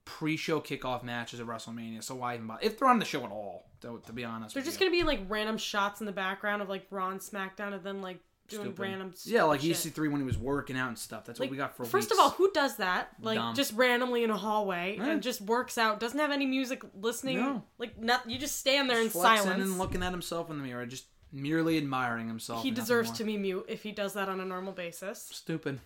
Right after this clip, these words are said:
Speaker 2: <laughs>
Speaker 1: Stupid.
Speaker 2: It
Speaker 1: Just
Speaker 2: is.
Speaker 1: ridiculous. But I did wanna mention that, going back to the original point from, like, three hours ago. Finn Balor, Bobby Lashley, Leo, Leo Rush, Intercontinental Championship.
Speaker 2: Mm.
Speaker 1: I like Balor. I think he had a great match with Brock back at the Rumble. I did not think Balor was winning.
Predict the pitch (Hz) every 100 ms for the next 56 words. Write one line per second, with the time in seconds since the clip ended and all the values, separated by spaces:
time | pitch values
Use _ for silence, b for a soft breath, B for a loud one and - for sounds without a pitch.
0 | _ - - - - - - 359 269 -
1 | 196 143 B B B B - 214 196 -
2 | 135 120 113 113 113 110 - 113 107 -
3 | 160 196 185 180 175 170 160 156 160 165
4 | 160 160 - 151 147 165 147 123 127 123
5 | 127 120 120 _ _ - 135 135 135 127
6 | 120 107 147 110 165 170 165 165 160 139
7 | 147 151 147 143 139 131 135 135 135 135
8 | 131 131 123 123 120 - 151 139 - 139
9 | 131 131 120 131 123 120 123 208 127 -
10 | _ - 139 170 233 165 156 165 175 151
11 | 131 147 143 147 135 120 127 131 135 131
12 | 139 139 113 120 123 127 127 131 131 120
13 | 120 127 135 156 175 180 175 190 - 180
14 | 180 156 151 151 139 120 120 110 117